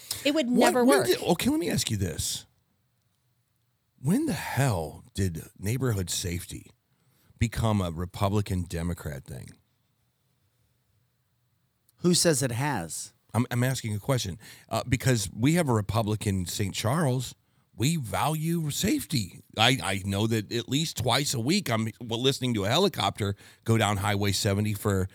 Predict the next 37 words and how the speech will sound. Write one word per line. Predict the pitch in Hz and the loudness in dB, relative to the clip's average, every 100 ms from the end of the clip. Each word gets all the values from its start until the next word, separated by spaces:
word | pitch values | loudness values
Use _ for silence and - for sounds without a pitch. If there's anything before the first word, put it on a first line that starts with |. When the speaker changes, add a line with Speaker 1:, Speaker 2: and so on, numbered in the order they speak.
| - _ _ | -14 _ _
Speaker 2:
carjackings | - 127 185 117 92 - 107 139 - | 2 4 4 2 0 0 0 0 -2
or | 104 101 | 2 2
car | - 117 131 123 | 2 0 2 0
theft | - 101 117 - - 104 | 0 2 2 0 -4 0
or | 98 | 2
whatever | 98 92 92 | 2 2 0
it | 90 | 0
is. | 104 | 0
They're, | 110 101 | 2 2
they | 95 | 2
have | 113 98 | 0 0
task | 104 113 - - | -2 -2 -2 -6
force | - 87 123 - - _ | -6 -4 -4 -8 -12 _
that | 107 | -2
are | 98 | 0
doing | 92 87 90 | 0 -4 -2
this. | 92 | 2
Speaker 1:
They're | 196 | 4
just | 165 - | 4 2
looking | 151 151 | 2 2
for | 135 | 6
Speaker 3:
Eric, | 147 | 6
Speaker 1:
you. | 151 | 6
Speaker 3:
but | 160 156 | 4 6
Speaker 2:
Now, | 127 135 | 8 8
Speaker 3:
are | |
Speaker 2:
let | 143 | 10
Speaker 3:
you | - | 8
Speaker 2:
me | 160 | 8
ask | 160 - | 6 6
you | 156 | 6
Speaker 3:
listening | 143 139 120 | 6 4 4
Speaker 2:
this. | 131 | 6
Speaker 3:
to | 170 | 8
Speaker 2:
When | 214 | 6
Speaker 3:
Democrats? | 165 80 123 | 4 2 2
Speaker 2:
did, | 107 92 98 135 | 4 2 0 -4